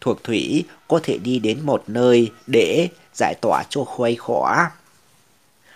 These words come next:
Vài đánh giá của bạn tuổi Thìn trong ngày thứ ba này: sự nghiệp năm sao, tài lộc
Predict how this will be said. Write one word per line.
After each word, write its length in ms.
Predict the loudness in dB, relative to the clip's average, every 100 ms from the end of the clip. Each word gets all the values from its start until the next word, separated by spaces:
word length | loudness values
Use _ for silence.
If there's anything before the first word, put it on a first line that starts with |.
| -20 -20 -20 0
Vài 120 | 2
đánh 160 | 2 0
giá 180 | 0 0
của 140 | 2
bạn 160 | 0 0
tuổi 100 | -4
Thìn 260 | 0 0
trong 200 | 0 -2
ngày 140 | 0 -2
thứ 140 | -2
ba 260 | 0 0 2
này: 440 | 2 2 2 -2 -10 -4
sự 220 | -2 -2
nghiệp 340 | 0 0 0 -4 _ -8
năm 240 | -4 -4
sao, 500 | -4 -4 2 4 2 -2 -18 _
tài 180 | 0 2
lộc 360 | 2 2 -2